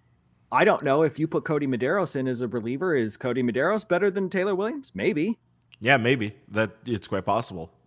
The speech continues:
Speaker 1: I mean,
Speaker 2: Um,
Speaker 1: A-, Adrian Hauser, I, Adrian Hauser might be better than Taylor Williams.
Speaker 2: Well, especially from the perspective that I think Hauser's gonna be maybe a little bit better at being able to go multiple innings and perhaps turn a lineup over.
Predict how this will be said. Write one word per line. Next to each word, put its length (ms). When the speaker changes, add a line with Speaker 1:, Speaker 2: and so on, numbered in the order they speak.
Speaker 1:
I 60
mean, 140
Speaker 2:
Um, 160
Speaker 1:
A-, 200
Adrian 380
Hauser, 420
I, 160
Adrian 320
Hauser 240
might 180
be 80
better 360
than 160
Taylor 260
Williams. 520
Speaker 2:
Well, 100
especially 420
from 180
the 80
perspective 420
that 100
I 60
think 160
Hauser's 400
gonna 160
be 300
maybe 300
a 60
little 220
bit 180
better 240
at 120
being 160
able 160
to 80
go 300
multiple 500
innings 420
and 100
perhaps 380
turn 180
a 40
lineup 340
over. 340